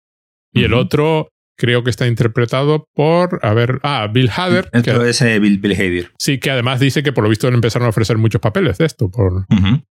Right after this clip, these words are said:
Speaker 1: porque de policía, por, <laughs> que no,
Speaker 2: Porque
Speaker 1: no,
Speaker 2: quedaba.
Speaker 1: no, no queda muy claro por qué, que le vieron, que le vieron a este policía, o como para que decidan que el hombre es el policía prototípico.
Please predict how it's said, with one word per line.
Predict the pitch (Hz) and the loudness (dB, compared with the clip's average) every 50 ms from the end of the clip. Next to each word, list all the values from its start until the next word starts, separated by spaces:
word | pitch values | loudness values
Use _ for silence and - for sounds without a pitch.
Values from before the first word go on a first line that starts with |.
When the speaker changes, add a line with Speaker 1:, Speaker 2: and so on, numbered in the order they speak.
| _ _ | _ _
Speaker 1:
porque | _ - 98 80 - - 95 104 101 | _ -4 -4 -2 0 0 0 0 0
de | 104 92 | 0 -2
policía, | - 87 87 - 202 196 127 92 | -2 -2 0 0 0 0 -2 -2
por, | - - 87 85 87 - - _ _ _ _ _ _ _ - - _ _ _ _ _ _ _ | -2 -2 -2 -2 -4 -6 -10 _ _ _ _ _ _ _ -20 -20 _ _ _ _ _ _ _
<laughs> | |
que | - - - 147 113 | -4 -2 0 0 2
no, | 107 104 - | 2 2 2
Speaker 2:
Porque | 156 147 139 | 2 2 2
Speaker 1:
no, | 123 101 | 2 2
Speaker 2:
quedaba. | - 98 107 110 135 147 135 147 143 - | 2 2 2 0 0 0 0 2 2 2
Speaker 1:
no, | - 160 147 - | 2 2 2 0
no | 135 139 135 | 0 0 0
queda | 135 135 127 | 0 -2 0
muy | 139 - 175 | -2 -2 -2
claro | - 151 - - - 127 | 0 0 0 0 -2 0
por | 107 123 120 | 0 0 0
qué, | 120 180 220 240 | 0 0 -2 -2
que | - 131 | -2 -2
le | 113 123 123 | 0 0 2
vieron, | 117 123 123 113 113 110 104 104 104 - - - - - - _ _ | 2 0 0 0 0 0 0 0 -2 -4 -4 -4 -4 -4 -6 _ _
que | - 127 | -2 0
le | 143 123 | 2 2
vieron | 117 120 120 117 113 104 | 2 0 0 0 0 2
a | 104 104 110 | 2 2 2
este | 104 - 117 | 0 -2 -2
policía, | 98 117 107 110 101 - 180 185 180 | -2 0 0 0 2 2 2 2 0
o | 147 | 0
como | - 127 117 101 | 0 0 0 0
para | 92 110 104 101 | 0 0 0 0
que | 101 | 0
decidan | 104 104 98 - 127 113 107 101 | 2 0 2 2 2 2 2 0
que | - 107 | 0 -2
el | 107 | -2
hombre | 104 104 110 101 | -2 -2 -2 0
es | - | 0
el | 117 - | 0 0
policía | - 104 98 92 - 107 - | 0 0 0 0 0 -2 -2
prototípico. | - 110 92 110 107 - 196 - 107 101 - 127 | -2 -2 -2 0 0 0 -2 -2 -4 -4 -6 -10